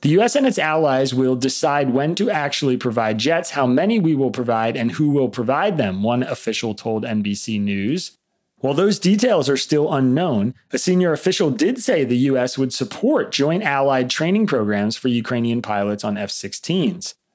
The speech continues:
Russia's deputy foreign minister, Alexander Grushko, responded to the news on Saturday,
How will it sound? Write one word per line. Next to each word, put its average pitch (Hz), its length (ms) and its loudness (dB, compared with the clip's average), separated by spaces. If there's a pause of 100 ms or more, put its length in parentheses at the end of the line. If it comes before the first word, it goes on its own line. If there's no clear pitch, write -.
(400)
Russia's 143 460 2
deputy 143 340 2
foreign 135 340 0
minister, 127 420 0
Alexander 120 520 0
Grushko, 113 580 0
responded 147 640 2
to 127 80 0
the 127 100 0
news 120 240 2
on 104 160 2
Saturday, 135 580 0